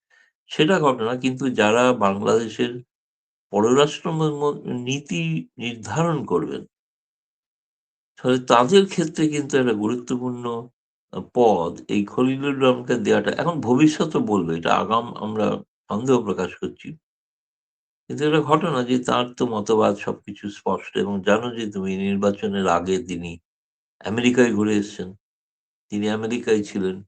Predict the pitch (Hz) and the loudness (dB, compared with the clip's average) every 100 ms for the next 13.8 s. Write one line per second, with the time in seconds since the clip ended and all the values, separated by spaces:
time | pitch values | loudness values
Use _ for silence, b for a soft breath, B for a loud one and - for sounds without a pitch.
0 | _ _ _ _ _ _ _ _ 113 110 | _ _ _ _ _ _ _ _ 0 4
1 | 120 123 123 120 107 104 107 104 120 127 | 4 2 0 -2 -4 -2 -2 0 2 2
2 | 123 104 98 104 - - 95 92 90 92 | 2 0 -2 -4 -6 -6 -6 -4 -10 -10
3 | _ _ _ _ _ _ _ 120 113 117 | _ _ _ _ _ _ _ -4 0 0
4 | 113 107 123 123 123 123 127 127 123 123 | -2 4 6 8 6 6 6 6 4 0
5 | - 123 120 113 101 123 123 123 151 143 | -4 -4 -4 -6 0 0 0 -4 -4 0
6 | 151 143 131 123 - 131 127 127 127 123 | 2 2 0 -6 -4 -4 0 2 2 2
7 | 127 123 127 113 123 113 113 104 - _ | 0 -2 -4 -4 -2 0 0 -2 -6 _
8 | _ 104 107 110 104 107 107 98 - 101 | _ 0 2 2 0 0 0 -2 -4 -2
9 | 101 120 110 110 104 104 104 101 92 - | -2 -4 -4 -2 -2 -4 -2 -2 -4 -6
10 | 127 117 107 104 110 - 117 110 135 127 | -10 -6 -4 -2 -4 -4 -4 -4 -4 -2
11 | 107 98 107 104 95 98 104 101 101 101 | -2 -2 -6 -6 -6 -6 -6 -6 -6 -4
12 | 98 101 95 95 92 - 98 - - - | -4 -4 -4 -6 -8 -8 -12 -14 -16 -10
13 | 95 98 98 98 98 98 95 95 | -8 -6 -6 -6 -6 -6 -6 -8